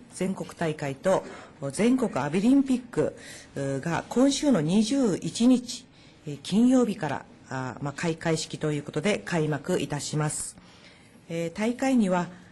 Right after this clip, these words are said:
ものづくりの、おー、技能日本一を目指して、えー、努力を積み重ねてこられた全国からの選手、約千七百人が各都道府県の代表として出場されます。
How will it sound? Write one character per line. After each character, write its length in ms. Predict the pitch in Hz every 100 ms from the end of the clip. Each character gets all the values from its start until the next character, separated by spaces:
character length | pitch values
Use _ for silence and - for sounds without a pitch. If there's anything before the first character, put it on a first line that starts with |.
| -
も 120 | 185 208
の 120 | 269
づ 160 | 262
く 160 | 262 247
り 100 | 180
の、 480 | 175 180 - 151 143
お 60 | 143
ー、 40 |
技 120 | 165
能 300 | 175 190 156
日 120 | 143
本 240 | 156 269 285
一 220 | 262 -
を 60 | 165
目 100 | 143
指 180 | 196 196
し 120 | -
て、 180 | 160 - - - - - - -
え 140 | 151
ー、 40 | 147
努 100 | 165
力 240 | 175 175
を 60 | 165
積 140 | -
み 120 | 190
重 200 | 226 220
ね 100 | 233
て 260 | 226 196 -
こ 140 | -
ら 80 | 190
れ 80 | 190
た 140 | 185
全 400 | 170 - 202 262
国 160 | 277 285
か 220 | 285 226
ら 100 | 185
の 120 | 151
選 340 | 131 - 202 220
手、 300 | 214 156 143 - - - -
約 380 | 196 190 147 -
千 420 | - 254 226 143
七 220 | 143 208
百 280 | 294 294 294
人 260 | 277 220
が 220 | 143 147 - - - - -
各 260 | 202 202
都 140 | 165 175
道 160 | 196
府 120 | 196 -
県 180 | 190 160
の 80 |
代 300 | 131 147 185 214
表 200 | 285 285
と 100 | 277
し 120 | -
て 260 | - 156 -
出 320 | - - 160 156
場 180 | 151
さ 140 | 143 156
れ 100 | 139
ま 100 | 139
す。 280 | - -